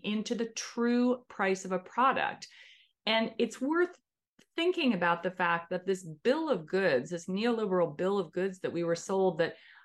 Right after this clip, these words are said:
"Oh, we're gonna outsource all of our jobs and we're gonna get a lot of cheap stuff and that's gonna make us all feel better." For starters, it, cheap is not cheap.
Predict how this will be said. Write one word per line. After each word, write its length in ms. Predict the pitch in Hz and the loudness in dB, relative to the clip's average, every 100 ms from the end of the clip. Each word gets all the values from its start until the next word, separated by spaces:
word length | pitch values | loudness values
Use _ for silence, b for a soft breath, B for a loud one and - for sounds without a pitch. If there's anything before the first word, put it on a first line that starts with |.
| - | -2
"Oh, 320 | 269 311 277 | 0 2 4
we're 200 | 180 196 | 4 2
gonna 360 | 208 269 226 151 - | 2 0 0 -2 -2
outsource 480 | 247 311 - 294 254 | 0 0 -4 -4 0
all 160 | 233 | 0
of 120 | 226 | 0
our 100 | 202 | -2
jobs 560 | 180 190 202 185 175 170 | -2 0 2 2 0 -4
and 100 | 185 | -6
we're 120 | 190 | -6
gonna 160 | 208 208 | -4 -2
get 120 | 196 | 0
a 60 | 175 | 2
lot 220 | 180 208 | 2 2
of 80 | 214 | -2
cheap 240 | 214 202 | -6 -6
stuff 320 | - 202 190 | -4 -2 0
and 60 | 180 | 0
that's 180 | 175 180 | -4 -2
gonna 140 | 185 | -2
make 200 | 180 180 | 0 0
us 140 | 185 | -2
all 200 | 185 165 | 0 -2
feel 200 | 165 180 | 0 -2
better." 320 | 190 226 247 247 | 0 2 2 0
For 100 | 196 | -4
starters, 800 | - - 359 392 156 151 185 - _ _ _ _ _ _ | -6 -2 2 4 2 2 -4 -8 _ _ _ _ _ _
it, 200 | 196 - | -4 -2
cheap 260 | - 262 277 | -2 -2 -2
is 100 | 277 | 0
not 220 | 214 185 | 2 2
cheap. 380 | - 156 165 | 0 0 0